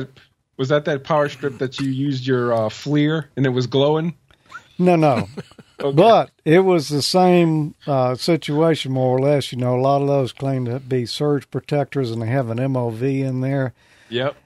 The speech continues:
Speaker 2: An M O V does not like a noisy inverter. Let me just put it like that.
Speaker 1: Yeah, Glenn, Glenn and I are ready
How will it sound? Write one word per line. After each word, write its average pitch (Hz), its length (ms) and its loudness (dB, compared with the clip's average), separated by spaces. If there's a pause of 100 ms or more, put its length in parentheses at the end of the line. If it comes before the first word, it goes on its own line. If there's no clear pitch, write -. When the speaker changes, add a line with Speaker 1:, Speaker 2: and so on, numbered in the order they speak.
(140)
Speaker 2:
An 151 180 2
M 185 220 2
O 180 140 4
V 170 340 2
does 139 340 0
not 151 360 0
like 131 420 -2
a 120 160 -2
noisy 113 540 -2
inverter. 101 580 -8
Let 113 160 -8
me 117 140 -6
just 107 340 -10 (800)
put 117 160 -4
it 104 140 -6
like 101 320 -8
that. 87 320 -8 (600)
Speaker 1:
Yeah, 143 320 0
Glenn, 190 600 -4
Glenn 185 240 0
and 202 120 -2
I 139 420 -2
are 127 180 -2
ready 151 440 0